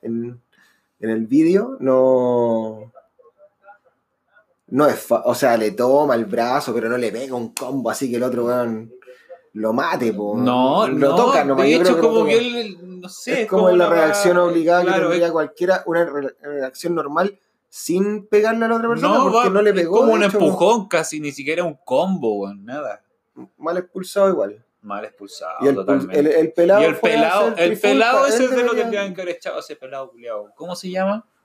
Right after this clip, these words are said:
Speaker 1: Eh, no sé, pero ultra malo ese weón.
Speaker 2: Horrible malo, po.
Speaker 1: Eh,
Speaker 2: Acá lo
Speaker 1: injustamente,
Speaker 2: tenemos.
Speaker 1: injustamente expulsado, entonces.
Speaker 2: Acá lo tenemos, se llama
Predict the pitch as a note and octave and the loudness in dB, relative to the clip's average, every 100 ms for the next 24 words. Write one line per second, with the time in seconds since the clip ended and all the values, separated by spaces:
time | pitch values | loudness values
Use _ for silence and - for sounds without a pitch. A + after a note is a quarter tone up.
0 | _ - _ _ _ _ - A2+ A2 G#2+ | _ -20 _ _ _ _ -6 -2 -2 -4
1 | G#2+ G#2+ A2 A#2 - G#2+ A#2+ G#2+ A2+ A2 | -10 -12 -10 -12 -4 -4 -2 -2 -2 -4
2 | _ A2+ G#2 C2+ E2+ F2 F#2+ F2 G2+ _ | _ -8 -6 -8 -10 -14 -14 -16 -18 _
3 | _ - _ G2+ A2+ C3+ B2+ A2+ G2+ F#2 | _ -20 _ -8 -2 0 2 0 -4 -8
4 | E2+ F2 - - _ _ - G#2+ G#2 G#2 | -12 -20 -20 -20 _ _ -4 -2 0 -2
5 | G#2 G2+ G2 G2 F#2+ F#2+ F#2+ _ _ _ | -4 -4 -6 -4 -4 -6 -8 _ _ _
6 | _ _ _ _ _ _ _ - - _ | _ _ _ _ _ _ _ -20 -20 _
7 | C3+ - E3 G3 G#3 C3 C#3+ D3 C3+ F#3+ | -4 0 2 4 2 2 0 -2 -2 -2
8 | - G3 G#3 G3 G3 G#3 G#3 - G#2+ G2+ | 2 2 2 0 -6 -4 -6 -4 -6 -6
9 | F#2 E2+ - B2+ C3 D3+ D3+ C#3+ B2 A2+ | -12 -14 -14 -14 -8 -6 -6 -8 -10 -12
10 | - B2+ B2 C#3 C#3+ C#3+ C#3+ C#3+ | -12 -10 -6 -6 -4 -4 -4 -6